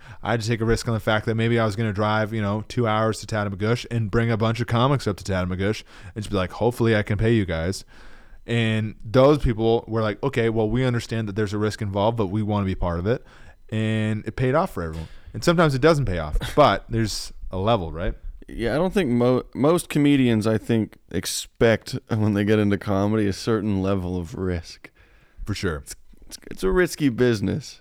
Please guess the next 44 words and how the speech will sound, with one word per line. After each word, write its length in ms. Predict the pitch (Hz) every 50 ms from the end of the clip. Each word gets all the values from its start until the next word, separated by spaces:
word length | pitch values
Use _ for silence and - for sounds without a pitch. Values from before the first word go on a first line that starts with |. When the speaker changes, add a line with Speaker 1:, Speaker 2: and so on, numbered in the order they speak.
| _ -
Speaker 1:
Mm-hmm. 320 | 135 139 139 127 113 95 85 - - - - _ _ _ _
Speaker 2:
It's 80 | _ -
kinda 240 | - - 214 247 226
why 180 | 156 143 143 139
we, 260 | 127 123 117 - - - - - -
part 180 | 131 165 208 170
of 60 | 127
the 40 | 120
reason 180 | 120 117 117 117
we 80 | 120
get 160 | 117 123 127 123
into 240 | 151 180 180 123 98
it. 120 | - - _ _ _ _ -
Speaker 1:
Yeah, 360 | 95 110 117 107 90 73 71 - -
because 340 | 101 98 - 120 110 98
it's 200 | 104 101 - - -
fun 300 | - - 101 101 110 110
to 260 | 107 101 98 95 92 - -
kinda 260 | - 98 98 98 92
dance 340 | 87 90 92 90 95 92 -
that 160 | 98 87 78
line. 300 | 76 80 85 92 85 73 71
Speaker 2:
Yeah. 380 | 95 117 127 139 127 98 87 - - - -
Speaker 1:
But 100 | 160 165
I, 120 | 160 151 151
I 40 | -
think 180 | 151 170 143 -
people, 220 | 156 156 135 123 104
too, 240 | - - 131 127 110
get, 440 | 113 113 110 104 - - - - -
get 160 | - 110 107
to 80 | - 113
the 100 | 110 98
point 360 | - - 107 107 104 101 -
where 480 | 98 101 98 95 92 90 87 90 85 - _ _ _ _ _ _ _ _ _
they've 400 | - 107 101 90 98 82 90 87 -
done 220 | 110 113 120 120
enough 320 | 117 104 98 90 85 -
of 60 | - 90
that 180 | 85 80 69 67
risk. 260 | 85 82 78 - -
They're 100 | 90 82
like, 220 | 82 78 78 80 -
"Ah, 240 | 107 95 82 76